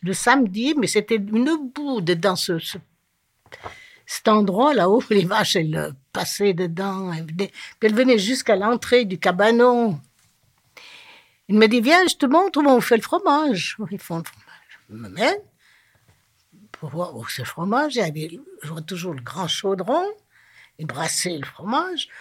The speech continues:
En dessus, une corde à linge. Ils avaient pendu les chaussettes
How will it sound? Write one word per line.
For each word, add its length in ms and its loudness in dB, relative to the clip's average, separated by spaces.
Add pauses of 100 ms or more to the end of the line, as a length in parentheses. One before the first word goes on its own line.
(160)
En 140 4
dessus, 240 -2
une 160 2
corde 280 -2
à 100 0
linge. 760 0 (640)
Ils 60 2
avaient 220 4
pendu 380 4
les 140 6
chaussettes 680 4